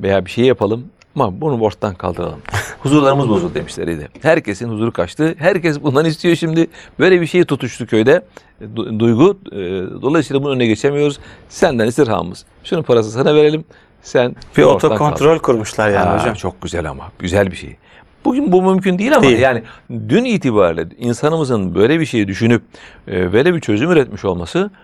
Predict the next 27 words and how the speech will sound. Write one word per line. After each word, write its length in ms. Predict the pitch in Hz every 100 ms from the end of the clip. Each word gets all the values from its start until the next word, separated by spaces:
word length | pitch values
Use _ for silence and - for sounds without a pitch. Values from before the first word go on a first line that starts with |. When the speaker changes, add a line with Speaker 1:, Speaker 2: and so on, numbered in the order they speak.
| _
Speaker 1:
gerçekten 420 | 202 151 - - 107
muhteşem 400 | 110 104 123 151
Speaker 2:
Büyük 140 | 139
Speaker 1:
bir 40 |
şey 80 | 147
Speaker 2:
bir 40 | 123
Speaker 1:
bence. 60 | 123
Speaker 2:
feraset 400 | 113 110 135 113
örneği. 260 | 95 87
Speaker 1:
E, 220 | 92 92
feraset 400 | 85 107 104 110
örneği 240 | 80 82 85
gerçekten. 480 | 85 - - 208 214 - - -
Dolayısıyla, 460 | 180 196 202 151 - - -
e, 300 | 107 101 98 98 -
belki 440 | 101 120 180 -
israfı 380 | - - 120 151
önlemenin, 640 | 131 120 110 113 139 104 - 95
yani 180 | 80 78
bugün 440 | - 73 85 104 95
tabii, 280 | 95 92 82 -
e, 500 | 85 82 82 80 82 85
medya 320 | 90 95 90
dönemindeyiz, 680 | 87 87 85 85 87 82 -
televizyon 600 | 85 82 82 82 87 85
var, 180 | 87
e, 40 | 85